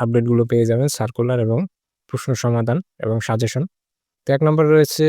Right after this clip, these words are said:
সাধারণত চর্যাপদের ভাষাকে কি ভাষা বলে? এটি হচ্ছে সান্ধ্য ভাষা। দুই নম্বরে আমার সন্তান যেন থাকে দুধে বাদে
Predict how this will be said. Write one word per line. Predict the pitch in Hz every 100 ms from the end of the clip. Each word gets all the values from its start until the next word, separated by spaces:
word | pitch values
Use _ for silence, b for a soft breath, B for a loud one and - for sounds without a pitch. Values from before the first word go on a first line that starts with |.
| 147 -
সাধারণত | 131 135 131 135
চর্যাপদের | 127 120 120 127 127 120
ভাষাকে | 117 107 120 120 -
কি | 127 123
ভাষা | 120 120 113 - 123 110
বলে? | 110 -
এটি | - 117
হচ্ছে | - 113
সান্ধ্য | 123 120 117 110
ভাষা। | - 175 - _ b b b b b b b 131
দুই | 127 135
নম্বরে | 143 147
আমার | 135 135 143
সন্তান | 123 131 123
যেন | 123
থাকে | 120 120 123 117
দুধে | 117 120
বাদে | 113 151